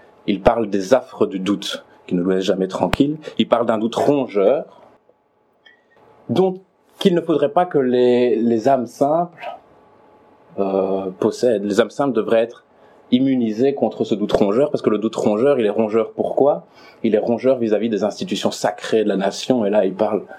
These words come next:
il pense en particulier à l'armée.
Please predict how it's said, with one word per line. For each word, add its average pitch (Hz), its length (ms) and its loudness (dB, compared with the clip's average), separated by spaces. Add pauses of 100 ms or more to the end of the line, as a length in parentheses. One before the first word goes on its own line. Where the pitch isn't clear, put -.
(240)
il 92 80 -4
pense 107 420 -4
en 101 120 -2
particulier 101 720 -2 (540)
à 98 120 2
l'armée. 92 460 0